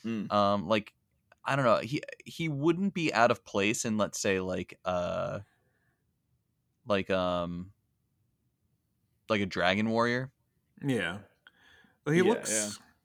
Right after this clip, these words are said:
Speaker 3: what, what are those, like, uh, floating eye things?
Speaker 1: A beholder?
Speaker 3: Yeah.
Speaker 1: Yeah.
Speaker 3: Maybe he's sort of like a beholder.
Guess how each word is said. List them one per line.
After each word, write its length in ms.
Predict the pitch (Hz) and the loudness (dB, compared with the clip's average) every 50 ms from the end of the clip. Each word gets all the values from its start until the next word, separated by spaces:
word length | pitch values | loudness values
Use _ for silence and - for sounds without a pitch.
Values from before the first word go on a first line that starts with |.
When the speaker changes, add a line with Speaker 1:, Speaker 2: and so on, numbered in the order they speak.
| - - | -18 -4
Speaker 3:
what, 200 | - 156 175 165 | -2 -2 0 0
what 100 | 175 190 | 2 2
are 80 | 208 233 | 2 2
those, 300 | 220 208 180 180 170 - | 4 4 2 2 2 2
like, 280 | 156 131 127 127 - - | 2 0 0 -2 -2 -2
uh, 360 | 120 117 113 107 110 110 110 110 113 - - - - - - _ _ - - | -2 0 0 -2 -2 -2 -4 -6 -8 -10 -14 -18 -18 -20 -20 _ _ -14 -12
floating 640 | - - - - - 117 117 117 120 107 101 90 | -12 -12 -12 -8 -4 -4 -4 -4 -4 -6 -8 -8
eye 320 | - 101 104 104 107 107 107 | -8 -8 -6 -6 -6 -6 -8
things? 720 | - - - 85 78 80 87 95 104 107 - - - - - _ _ _ _ _ _ _ _ - - - | -10 -12 -14 -12 -12 -12 -12 -14 -12 -12 -10 -10 -12 -12 -16 _ _ _ _ _ _ _ _ -20 -8 -6
Speaker 1:
A 80 | 107 110 | -4 -4
beholder? 680 | 104 113 110 87 - 110 98 101 101 104 107 113 110 - - _ | -4 -4 -8 -8 -8 -6 -6 -4 -2 0 0 0 -2 -6 -12 _
Speaker 3:
Yeah. 480 | 113 113 110 107 98 92 87 90 101 107 - _ _ _ _ _ _ _ - | -6 -4 -2 -2 -2 -2 -4 -6 -8 -10 -14 _ _ _ _ _ _ _ -10
Speaker 1:
Yeah. 260 | 107 104 98 92 92 | -8 -6 -6 -4 -4
Speaker 3:
Maybe 160 | - - 131 120 | -4 -4 -6 -8
he's 200 | 117 110 - - | -6 -6 -6 -4
sort 180 | - 120 110 107 | -2 -2 -2 -2
of 60 | 101 | -2
like 180 | 104 104 101 - | -4 -4 -4 -6
a 60 | 98 | -10
beholder. 800 | 90 - 98 92 92 92 95 98 98 92 101 101 101 107 110 | -10 -10 -12 -10 -8 -6 -6 -6 -6 -6 -6 -6 -6 -8 -10